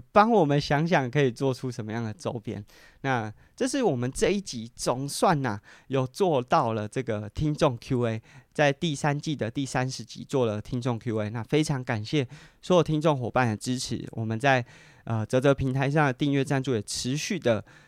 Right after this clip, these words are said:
进行当中。其实在，呃，上一波的订阅赞助结束之后，其实也陆续收到几位听众的订阅赞助，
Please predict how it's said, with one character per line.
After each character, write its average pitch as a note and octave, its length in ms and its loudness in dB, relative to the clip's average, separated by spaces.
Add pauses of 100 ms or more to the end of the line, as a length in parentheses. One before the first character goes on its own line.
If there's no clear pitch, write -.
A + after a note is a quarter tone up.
(140)
进 F#3 160 0
行 A#2 200 -6
当 A#2 200 -4
中。 A#2 240 -6
其 D3+ 140 -8
实 D#3 180 -2 (300)
在， C#3+ 540 2 (180)
呃， G#2+ 220 -8
上 E3 220 2
一 E3 60 4
波 D3+ 260 2
的 B2 140 2
订 C#3 160 -2
阅 C3+ 120 0
赞 B2+ 200 -2
助 A#2+ 340 -4 (160)
结 C#3 160 0
束 F3+ 160 0
之 D#3 140 -2
后， D#3 120 4
其 C#3+ 140 -6
实 C3 140 -4
也 C3+ 160 4
陆 D3+ 200 2
续 D3+ 180 -2
收 C#3+ 200 2
到 C#3 160 4
几 B2 360 -6
位 C3+ 260 2 (420)
听 D3+ 320 2
众 C#3+ 280 4
的 A2 340 -2 (320)
订 D#3 160 0
阅 C#3 180 2
赞 B2 240 0
助， A2 240 -2